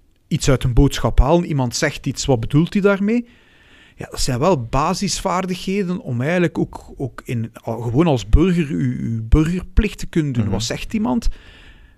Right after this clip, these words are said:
Speaker 1: En wat bedoelt hij eigenlijk?
Speaker 2: Ja, begrijp ik het juist? Wat hij,
Speaker 1: Ja.
Speaker 2: eh, maak ik niet mijn eigen
Speaker 1: Ja,
Speaker 2: ding
Speaker 1: bedoel,
Speaker 2: dan?
Speaker 1: ja.
Speaker 2: Ja.
Speaker 1: En, en als die afstand te groot wordt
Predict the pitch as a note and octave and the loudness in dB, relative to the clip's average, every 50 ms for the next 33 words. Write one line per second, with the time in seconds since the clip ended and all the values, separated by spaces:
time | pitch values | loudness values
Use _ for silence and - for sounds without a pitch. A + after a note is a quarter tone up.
0 | _ _ _ _ _ _ _ - A#2 A2+ A#2+ A2+ B2+ A#2+ D3+ F#3+ A3+ G#3+ - E3 | _ _ _ _ _ _ _ -2 0 0 4 4 4 6 6 6 4 4 2 2
1 | C#3 B2+ A#2 A#2 A#2 - - - G#2 A2 G#2+ - - _ _ - - A2 F#2 - | 2 2 0 -2 -4 -6 -6 0 2 2 2 2 0 _ _ -6 -6 -6 -4 -2
2 | G2+ G#2 G#2 G#2+ G#2+ - G2+ - G2 F2+ - - F#2+ G2+ A2 G#2 - - - - | 2 4 4 4 4 4 0 -2 -4 -4 -2 -2 0 0 0 0 -2 -6 -6 -6
3 | F#2+ E2 F2 F2 F2+ D3+ F3+ C4+ D#4 A#3+ C3+ - - - - F#2 G2 - - - | -4 -2 -2 0 4 4 6 6 6 4 2 2 -2 -6 -8 -8 -8 -8 -6 -4
4 | F#2 F#2 - - - - - F#2+ F#2+ F2+ F2+ F2+ F2+ F2+ F2+ F2+ F2+ - D#3+ G3+ | -4 -4 -4 -6 -10 -8 -4 -4 -2 -2 -2 -2 -2 -2 -2 -2 0 0 2 4
5 | G#3 D#3 - D3+ D3 D3 - D#3 F3+ A#3 A#3+ F3 - G2+ F3+ - - - - - | 4 4 6 6 6 6 6 6 6 6 4 2 0 -4 -6 -8 -10 -16 -20 -20
6 | - - - - - - - - C3+ C3+ B2 A#2+ - _ C#3+ C3+ C3 C3 C3 B2+ | -20 -20 -20 -20 -20 -14 -8 -6 -6 -6 -6 -10 -12 _ -6 -4 -4 -4 -4 -6
7 | A#2+ - _ _ _ _ - _ _ _ - - - - C#3+ A#2 A#2+ F3+ A#3 A3+ | -8 -10 _ _ _ _ -20 _ _ _ -20 -12 -6 -4 -4 0 4 6 6 6
8 | G#3 - - - F#3 D#3 - - A#2+ B2+ B2 E3 A3+ A3+ - - G#3 A3+ A3 - | 6 4 2 2 2 2 2 0 -2 0 2 2 2 0 0 0 0 0 0 -4
9 | - - - | -10 -18 -20